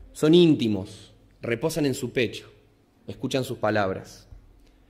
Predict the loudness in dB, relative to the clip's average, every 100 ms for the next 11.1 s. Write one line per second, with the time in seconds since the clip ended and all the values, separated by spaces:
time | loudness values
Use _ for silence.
0 | _ _ -6 -4 -2 -2 0 0 0 0
1 | 2 4 4 2 -2 -8 -4 -2 -2 -4
2 | -4 -4 -4 -2 -2 -2 -2 -6 -6 -4
3 | -2 -2 -2 -2 -4 -8 -16 -20 -20 -20
4 | -20 _ -20 _ -8 -6 -6 -10 -18 -20
5 | -20 _ _ _ _ _ _ _ _ _
6 | _ _ _ _ -16 -8 -4 -2 2 2
7 | 2 2 4 2 2 2 2 0 0 0
8 | 0 2 2 2 -2 -2 2 0 0 -4
9 | -2 -2 -2 0 2 2 2 -2 -10 -14
10 | -10 -8 -6 -2 -2 -2 -2 -6 -6 -12
11 | -14